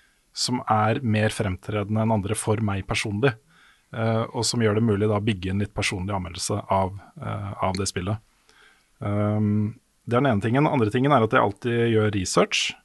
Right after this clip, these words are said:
og så jeg, jeg, jeg sjekker hva det teamet her har lagd før, ehm, og prøver å få litt sånn fakta, eh, bakgrunn på sjangeren og,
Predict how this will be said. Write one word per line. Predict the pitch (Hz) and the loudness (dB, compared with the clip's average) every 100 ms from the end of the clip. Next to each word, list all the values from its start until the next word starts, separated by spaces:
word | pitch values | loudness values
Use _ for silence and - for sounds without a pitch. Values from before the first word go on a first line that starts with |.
| _ _ _ _ _ | _ _ _ _ _
og | 139 110 | -4 0
så | 131 | 2
jeg, | 123 120 117 117 | 4 4 2 -2
jeg, | 127 117 113 113 117 120 | -2 2 2 2 0 -2
jeg | 123 117 | -4 0
sjekker | - - - 113 | 0 -2 -2 0
hva | 104 107 113 | 2 2 2
det | 110 104 | 0 0
teamet | 104 95 | -2 0
her | 101 | 0
har | 101 | 0
lagd | 95 95 | -2 -4
før, | - 131 175 156 _ _ - - - _ - | 2 4 4 0 _ _ -20 -20 -20 _ -8
ehm, | 120 113 113 113 110 117 117 - | -2 0 0 0 0 -2 -4 -6
og | 127 117 110 110 104 | -2 0 2 2 0
prøver | 127 104 | 2 2
å | 107 | 2
få | 117 | 0
litt | 107 | 0
sånn | 110 | -2
fakta, | - - - 104 101 104 104 104 104 104 | -4 -6 -2 -2 0 0 0 0 0 -2
eh, | 101 - - 110 107 104 104 - | -4 -8 -12 -8 -6 -4 -6 -8
bakgrunn | 110 101 - 110 110 | -4 -4 -2 -2 0
på | 117 | 0
sjangeren | 107 113 98 98 104 107 | 2 2 0 0 0 0
og, | 107 104 | 0 0